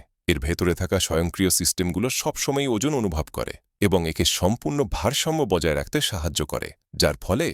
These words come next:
এটি পাহাড়ি, উঁচু নিচু বা বালিময় জায়গাতেও সহজে চলতে পারে। চীনের এই অবিশ্বাস্য আবিষ্কারগুলো মানুষের শক্তি, সময়, অর্থ, শ্রম এবং বিপদ সবকিছুই বাঁচিয়ে দেয়। আজ এখানেই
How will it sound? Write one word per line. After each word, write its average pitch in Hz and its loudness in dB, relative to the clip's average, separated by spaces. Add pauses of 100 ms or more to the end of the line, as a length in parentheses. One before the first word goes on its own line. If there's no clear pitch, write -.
(340)
এটি 82 2 (100)
পাহাড়ি, 80 0 (320)
উঁচু 123 2
নিচু 143 0 (240)
বা 101 6 (100)
বালিময় 143 2
জায়গাতেও 113 2 (160)
সহজে 127 2
চলতে 65 -4
পারে। 60 -4 (400)
চীনের 92 4
এই 82 4
অবিশ্বাস্য 87 2
আবিষ্কারগুলো 85 2
মানুষের 80 0 (120)
শক্তি, - -2 (400)
সময়, 113 2 (380)
অর্থ, 87 4 (440)
শ্রম 120 2 (440)
এবং 85 4
বিপদ 92 0 (300)
সবকিছুই - -2
বাঁচিয়ে 71 -2
দেয়। 57 -6 (280)
আজ 113 2
এখানেই 113 0